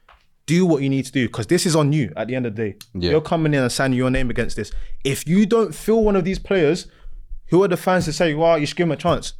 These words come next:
Speaker 1: You're the one that's taken us to where we wanna go. Be cutthroat. I don't have time for all of this cuddling stuff. This is a business.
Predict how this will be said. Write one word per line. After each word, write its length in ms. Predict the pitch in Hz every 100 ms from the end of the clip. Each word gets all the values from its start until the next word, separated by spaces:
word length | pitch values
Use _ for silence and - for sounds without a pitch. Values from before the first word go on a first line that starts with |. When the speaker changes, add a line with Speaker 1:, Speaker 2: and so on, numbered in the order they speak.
| - _ _
Speaker 1:
You're 140 | 151
the 80 | 196
one 120 | 185
that's 120 | 165 151
taken 320 | 185 180 151
us 80 | 147
to 100 | 147
where 120 | 147
we 80 | 143
wanna 180 | 165
go. 300 | 127 120 143 - - - - -
Be 160 | 165
cutthroat. 520 | 160 - - - 101 - -
I 80 | 131
don't 180 | 170 151
have 240 | 151 156
time 400 | - 165 160 151
for 200 | 147 - 139
all 200 | 151 151
of 100 | -
this 240 | 143 - - _ -
cuddling 500 | - 151 143 135 120
stuff. 280 | - 101 - _ -
This 160 | 165 170
is 80 |
a 60 | 156
business. 480 | 170 175 143 98